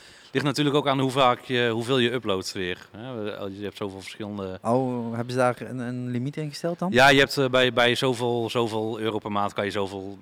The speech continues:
Speaker 1: M B uploaden.
Speaker 2: Oh.
Speaker 1: En bij zoveel euro per maand kan je
Speaker 2: Hmm.
Speaker 1: weer meer.
Speaker 2: Oké.
Speaker 1: Dus, eh, dus ja, hoe meer je uploadt, hoe duurder het wordt eigenlijk. Maar dan nog, het is, het valt, die, die, dat soort kosten vallen allemaal mee.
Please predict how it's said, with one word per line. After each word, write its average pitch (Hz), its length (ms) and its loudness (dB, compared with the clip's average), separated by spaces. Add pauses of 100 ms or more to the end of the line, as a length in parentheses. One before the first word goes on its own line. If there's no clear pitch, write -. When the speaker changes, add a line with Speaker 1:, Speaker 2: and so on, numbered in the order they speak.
Speaker 1:
M 98 60 -8
B 98 40 -6
uploaden. 92 840 -6
Speaker 2:
Oh. 92 100 -8
Speaker 1:
En 90 160 -10
bij 87 120 -6
zoveel 90 260 -8
euro 87 120 -12
per 92 100 -16
maand 87 160 -10
kan 92 120 -6
je 87 60 -4
Speaker 2:
Hmm. 85 140 -6
Speaker 1:
weer 85 120 -6
meer. 85 220 -8 (160)
Speaker 2:
Oké. - 160 -6
Speaker 1:
Dus, 107 180 -4
eh, 82 220 -6 (800)
dus - 280 -12
ja, 98 180 -2
hoe 92 140 -4
meer 101 160 -2
je 98 80 -2
uploadt, 101 300 -4
hoe 104 80 -6
duurder 101 260 -4
het 98 80 -6
wordt 104 160 -6
eigenlijk. 98 320 -4
Maar 110 120 2
dan 113 180 0
nog, 120 180 0
het 120 140 -6
is, 120 80 -2
het 123 180 -8
valt, 127 300 0
die, 113 320 -4
die, 113 160 -12
dat 113 140 0
soort 113 180 -6
kosten 107 240 -8
vallen 101 180 -2
allemaal 92 220 -6
mee. 95 220 -8